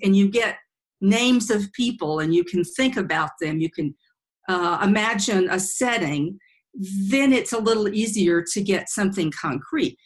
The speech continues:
Now, in Romans sixteen, Paul, uh, Paul's not been to Rome. I think he's doing a lot of networking in this conclusion. Greet this person and that person.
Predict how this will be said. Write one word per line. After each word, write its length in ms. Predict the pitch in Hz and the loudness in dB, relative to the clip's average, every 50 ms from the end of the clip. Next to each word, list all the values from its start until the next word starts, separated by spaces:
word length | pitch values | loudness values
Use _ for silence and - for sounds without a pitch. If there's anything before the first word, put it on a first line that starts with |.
| _ - | _ -6
Now, 180 | 240 196 139 - - | -4 -4 -4 -2 0
in 140 | 214 208 214 | 0 0 2
Romans 480 | 233 247 262 254 247 226 214 202 - | 2 2 4 4 4 2 0 -2 -2
sixteen, 760 | - 190 196 - - - - 302 277 240 202 196 196 196 - _ _ _ _ | -2 -2 -2 -2 -8 -6 -2 0 0 2 2 0 0 -2 -6 _ _ _ _
Paul, 440 | - - - 285 269 262 - - - - | -16 -8 -4 -4 -2 -4 -4 -8 -6 -6
uh, 120 | 202 202 202 - _ _ _ _ _ | -6 -6 -6 -12 _ _ _ _ _
Paul's 300 | - 220 190 190 190 - | -2 0 0 0 0 0
not 240 | 226 226 220 226 202 | 0 0 0 0 0
been 160 | 269 285 277 269 | 2 4 4 2
to 140 | - 214 | 2 -2
Rome. 420 | 170 147 131 123 120 123 - - 196 _ _ _ _ _ - | -4 -4 -4 -4 -6 -8 -8 -12 -14 _ _ _ _ _ -6
I 100 | 190 190 | -4 -4
think 220 | 196 - 220 202 | -2 -2 -2 -2
he's 240 | - 247 214 196 - | 0 0 0 0 0
doing 320 | - 214 214 226 220 214 | 0 0 0 2 2 0
a 40 | 214 | 0
lot 240 | 208 220 214 220 202 | 2 2 2 2 2
of 80 | 196 196 | 2 4
networking 800 | 196 208 254 277 - - 190 165 160 151 147 - - 156 156 156 | 4 4 4 2 0 -2 -4 -4 -2 -2 -2 -4 -6 -6 -4 -2
in 120 | 160 170 175 | -2 0 0
this 220 | 175 170 170 - | 0 0 -2 -4
conclusion. 760 | - - 185 170 - - 220 208 202 202 196 - 143 143 147 | -8 -6 -6 -6 -6 -2 -2 0 0 0 0 -2 -2 -4 -2
Greet 320 | 143 185 233 240 226 - - | -2 0 0 0 -2 0 0
this 240 | 233 240 233 - - | 0 0 0 -2 -4
person 420 | - 165 135 156 - - 170 151 | -2 -2 -2 -2 -4 -6 -4 -4
and 160 | 147 147 160 185 | -4 -2 -2 0
that 220 | 196 208 - - | -2 -2 -2 -6
person. 520 | - - 147 147 143 - 151 135 147 - | -10 -8 -8 -8 -6 -8 -8 -8 -8 -10